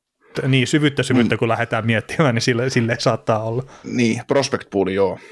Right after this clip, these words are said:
Speaker 2: mutta
Speaker 1: Niin.
Speaker 2: tota noin, tällä, tällä hetkellä, niin, tai sillä lailla, kun näillä on jo ne prospektit tavallaan siellä joukkueessa, että, <laughs>
Speaker 1: Niin.
Speaker 2: et väkisinkin ne loppuu joskus sitten, kun ne ottaa paikan N H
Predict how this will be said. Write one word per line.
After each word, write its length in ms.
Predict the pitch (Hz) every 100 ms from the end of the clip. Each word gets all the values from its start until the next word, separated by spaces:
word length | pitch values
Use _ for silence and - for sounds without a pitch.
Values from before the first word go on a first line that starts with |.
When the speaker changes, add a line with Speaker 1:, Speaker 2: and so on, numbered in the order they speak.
| -
Speaker 2:
mutta 200 | 101 127
Speaker 1:
Niin. 180 | 113 107
Speaker 2:
tota 160 | - 90
noin, 320 | 92 80 -
tällä, 200 | 104 101 - - - _
tällä 160 | 123 120
hetkellä, 600 | 120 - 110 95 95 - _ _ _ _ _ _ _ _ _
niin, 240 | 107 82 - _ -
tai 180 | 120 120
sillä 220 | 120 120 117
lailla, 160 | 110
kun 260 | - 110 - -
näillä 260 | 120 110 117
on 100 | 110
jo 60 |
ne 120 | 110 107
prospektit 520 | 110 - 104 - -
tavallaan 320 | 110 104 110
siellä 180 | 110 117
joukkueessa, 580 | 117 110 - - - -
että, 240 | - - - - 117 -
<laughs> 380 | - - - 127
Speaker 1:
Niin. 220 | 120 120 - _ _ -
Speaker 2:
et 200 | - - _ _ _ _ _ _
väkisinkin 400 | 120 120 113 110
ne 60 | 117
loppuu 380 | 123 123 101 80
joskus 320 | - - -
sitten, 240 | - -
kun 80 | 98
ne 60 | 98
ottaa 240 | - 98
paikan 360 | 98 95 95
N 40 |
H 40 | 101